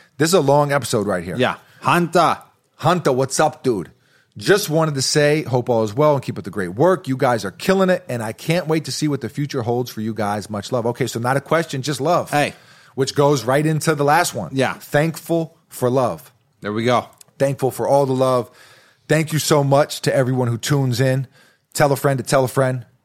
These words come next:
Speaker 1: You know, if you dig what we're
Speaker 2: Tell
Speaker 1: doing.
Speaker 2: a friend to tell a friend to leave a review.
Speaker 1: That's, you know what? That's maybe even, uh, a better advice.
Speaker 2: More paramount.
Speaker 1: More reviews, mo better. You
Speaker 2: Hey.
Speaker 1: know? More money, more problems.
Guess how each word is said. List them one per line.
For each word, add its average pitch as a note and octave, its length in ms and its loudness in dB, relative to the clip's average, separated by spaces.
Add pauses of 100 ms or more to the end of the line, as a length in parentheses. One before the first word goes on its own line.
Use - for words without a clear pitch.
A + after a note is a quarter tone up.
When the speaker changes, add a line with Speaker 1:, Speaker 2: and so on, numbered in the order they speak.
(120)
Speaker 1:
You A#2+ 120 -4
know, A#2 80 2
if A2 120 -2
you A#2+ 60 -4
dig C3 200 2
what C3 100 0
we're B2 120 0
Speaker 2:
Tell E3 180 2
Speaker 1:
doing. F#3+ 100 6
Speaker 2:
a C3 40 -2
friend F3 180 2
to D3 60 0
tell D#3+ 200 0
a D3 40 0
friend D3+ 200 -2
to B2+ 100 0
leave C#3 240 2
a A#2+ 60 0
review. A2+ 640 0 (380)
Speaker 1:
That's, B2 340 -2
you C3 80 -2
know A#2+ 100 0
what? B2 240 -2
That's C3 300 -2
maybe A2+ 300 -4
even, G#2+ 260 -6
uh, F#2+ 300 -4
a G2 60 -6
better G2+ 340 -4
advice. F2 520 -4
Speaker 2:
More D3+ 120 4
paramount. C3+ 680 -2 (100)
Speaker 1:
More C#3 320 2
reviews, E3+ 800 0 (300)
mo B2 160 2
better. A2+ 340 -4 (280)
You A#2 80 -4
Speaker 2:
Hey. A#2 80 0
Speaker 1:
know? B2 180 0 (880)
More B2 120 2
money, C#3 180 0
more C#3 160 0
problems. E3 540 0